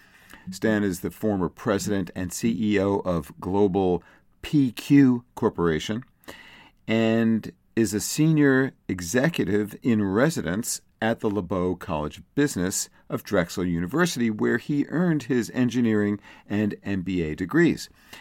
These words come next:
He is vice chairman of Drexel University's Board of Trustees and the former chairman of its medical college. He also serves on the boards of three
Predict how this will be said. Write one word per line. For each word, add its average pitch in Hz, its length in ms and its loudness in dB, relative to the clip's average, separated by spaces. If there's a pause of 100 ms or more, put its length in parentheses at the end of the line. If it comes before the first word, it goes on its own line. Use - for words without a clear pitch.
(280)
He 110 280 0
is 82 360 -4 (100)
vice 98 360 2
chairman 113 560 0
of 76 160 -6
Drexel 98 400 0
University's 90 720 -2 (100)
Board 85 460 0
of 69 100 -8
Trustees 95 760 -4 (680)
and 165 160 4
the 160 60 4
former 123 320 2
chairman 98 580 -2 (140)
of 80 100 -6
its 82 160 -8
medical 80 680 -2 (160)
college. 95 680 -4 (680)
He 107 120 -2
also 131 260 2
serves 107 560 0
on 98 100 -4
the 95 60 -6
boards 92 380 -2
of - 120 -6
three 170 680 0